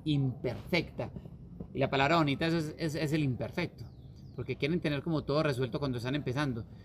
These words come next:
Yo cuando empecé con mi blog y mis cosas de antes, yo no sabía que, cuál era el, el, el, qué me iba a pasar. De ahí me volví influenciador y ahí me llamaban pa' un reality, muchas cosas que te llegan, que alguna gente dirá suerte.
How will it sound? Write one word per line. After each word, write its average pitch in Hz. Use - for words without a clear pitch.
Yo 120
cuando 156
empecé 127
con 160
mi 151
blog 135
y 156
mis 135
cosas 139
de 139
antes, 123
yo 113
no 135
sabía 156
que, 143
cuál 160
era 170
el, 160
el, 139
el, 131
qué 135
me 151
iba 180
a -
pasar. 123
De 123
ahí 123
me 160
volví 139
influenciador 139
y 160
ahí 143
me 160
llamaban 147
pa' 160
un 160
reality, 156
muchas 165
cosas 180
que 147
te 131
llegan, 139
que 135
alguna 131
gente 156
dirá 131
suerte. 151